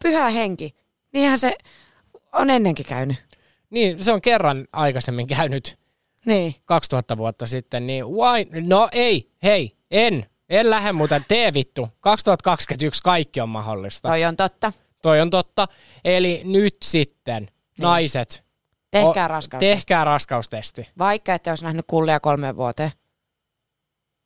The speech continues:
Speaker 2: No sulla on ollut kätösissä.
Speaker 1: Mulla on ollut kätösissä.
Speaker 2: Ai että.
Speaker 1: Mut tänä vuonna, ajattelepa, niin en oo vielä saanut. Mä,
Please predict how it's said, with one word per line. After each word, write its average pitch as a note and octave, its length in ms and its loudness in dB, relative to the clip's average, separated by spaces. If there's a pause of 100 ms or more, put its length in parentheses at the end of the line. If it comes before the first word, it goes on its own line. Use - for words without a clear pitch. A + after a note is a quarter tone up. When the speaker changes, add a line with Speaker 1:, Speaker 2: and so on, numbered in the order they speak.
(320)
Speaker 2:
No D3 100 -4
sulla F3+ 260 2
on D3+ 100 2
ollut D3 260 2
kätösissä. - 840 -6 (800)
Speaker 1:
Mulla D#3 240 -4
on D3+ 220 -4
ollut F#3 200 -2 (140)
kätösissä. C3+ 680 -4 (500)
Speaker 2:
Ai D3+ 240 2
että. - 440 -4 (120)
Speaker 1:
Mut - 180 -16
tänä E4+ 360 2
vuonna, E3 360 2
ajattelepa, E3 520 -6
niin G3+ 260 -6
en F3+ 220 0
oo F#3+ 220 0 (100)
vielä C#3 300 -2
saanut. C3+ 480 -6 (800)
Mä, G3 100 0